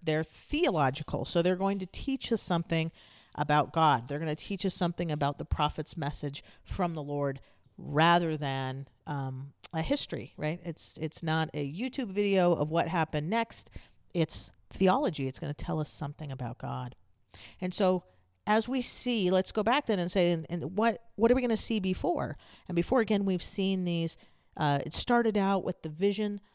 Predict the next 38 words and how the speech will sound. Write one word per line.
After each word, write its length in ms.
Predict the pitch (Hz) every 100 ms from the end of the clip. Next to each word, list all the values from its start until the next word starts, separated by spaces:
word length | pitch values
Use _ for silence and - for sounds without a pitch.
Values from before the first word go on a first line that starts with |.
| _ -
of 180 | 160 156
the 80 | 156
day 220 | 165 156
of 100 | 156
the 60 |
Lord 440 | 147 143 147 143 143
when, 360 | 156 143 139 143 _ _ -
um, 300 | 160 139 135 -
God's 280 | 151 143 -
kingdom 420 | 233 226 220 202
would 220 | 156 165
rule 320 | 185 185 185
in 180 | - 151
the 80 | 139
mountains, 840 | 147 175 208 226 208 208 - -
right? 360 | - 165 170 -
The 100 | 143
temple 380 | - 196 196 185
of 80 | 165
the 80 |
Lord 240 | 160 170 165
would 140 | 151
be 120 | 151
in 60 | 143
the 60 | 143
mountains, 540 | 160 170 175 170 - - - -
and 180 | 160 151
then 200 | 143 139
there 260 | 165 156 156
would 200 | 160 147
be 220 | 143 143 _ -
peace 380 | - 180 - -
and 180 | 160 147
justice, 640 | 147 139 - - 127 - -
right? 240 | 143 139 - - -
With 140 | 160
second 520 | - - - 175 175 151
coming, 560 | 165 165 - 170 165